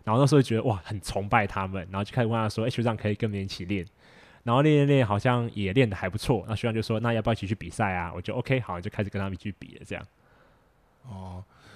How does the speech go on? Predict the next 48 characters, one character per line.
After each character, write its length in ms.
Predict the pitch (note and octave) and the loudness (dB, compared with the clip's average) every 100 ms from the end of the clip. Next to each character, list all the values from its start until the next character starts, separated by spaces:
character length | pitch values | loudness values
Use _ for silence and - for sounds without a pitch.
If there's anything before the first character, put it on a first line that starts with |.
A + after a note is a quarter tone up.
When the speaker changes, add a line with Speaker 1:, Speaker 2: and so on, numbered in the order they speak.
| - _ _ - | -20 _ _ 2
Speaker 2:
那 140 | F3 | 4
后 160 | D3+ F3+ | 8 10
来 140 | C3 | 10
呢？ 260 | A#2+ A#2+ B2+ | 10 8 6
你， 280 | A#2+ A#2 B2 C3 | 4 2 2 0
你 220 | A#2+ C3 | 2 4
为 160 | E3+ | 4
什 100 | C3+ | 4
么， 160 | A#2 A2 | 2 2
你 80 | C3+ | 4
有 100 | C3 | 4
继 200 | - C3+ | 4 0
续 180 | - B2+ | 2 2
吗？ 160 | G#2+ | 4
为 80 | B2 | 4
什 80 | B2 | 4
么 80 | G2+ | 2
没 140 | G#2+ | 4
有？ 280 | G#2 F#2 F2+ _ _ _ | 2 2 -4 _ _ _
好 100 | - | -6
像 220 | G#2 D#3 D3 | 0 2 4
都 100 | D#3+ | 2
没 100 | D3 | 2
有 80 | |
听 160 | A2+ C3+ | 0 2
到， 160 | C#3+ B2+ | 2 2
就 120 | C3+ | 2
是 260 | C3+ C3+ G#2 G2 | 4 4 2 -2
你， 260 | G2 F#2+ F2+ _ _ - _ | -2 -2 -8 _ _ -20 _
你 100 | B2 | -4
到 220 | B2 E3+ | 2 4
那 80 | D#3 | 4
个 80 | D3 | 2
银 160 | B2+ C3+ | 2 2
行 140 | B2+ | 2
工 160 | C3+ C#3 | 0 4
作 160 | C#3 | 2
之 180 | A2+ A2+ | 2 0
后 100 | B2 | 0
就 120 | A#2 | 0
没 100 | A2 | -2
有 80 | G2 | -4
再 140 | G#2+ | -6
继 100 | G2+ | -6
续 200 | F#2+ G2 | -6 -4
练 180 | F#2 F2 | -2 -4
了 100 | |
吗？ 60 | E2 | -6